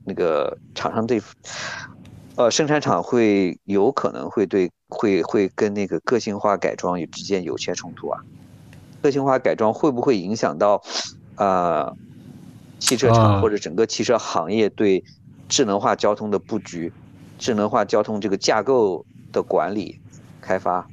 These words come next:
Speaker 2: 你就会考虑它会不会变成苹果这种所有东西都变成了一个，呃，不开放式的一个系统。
Speaker 1: 是的，苹果不一，苹果不想让这个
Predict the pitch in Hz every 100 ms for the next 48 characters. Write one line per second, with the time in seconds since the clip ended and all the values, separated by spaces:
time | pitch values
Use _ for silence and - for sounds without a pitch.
0 | - - - - - - - - - -
1 | 117 110 123 139 127 117 110 107 113 104
2 | 110 113 120 120 120 113 117 117 113 123
3 | 113 101 104 104 - 117 110 117 117 113
4 | 117 101 107 107 110 107 101 95 - -
5 | - - - - 113 101 98 - - 143
6 | 147 156 123 113 95 90 92 107 95 107
7 | - - - - - - - - - -
8 | - - - - - 143 117 92 - _
9 | - 180 175 - 143 151 - - - -
10 | 151 180 90 147 - - 101 104 107 92
11 | 87 80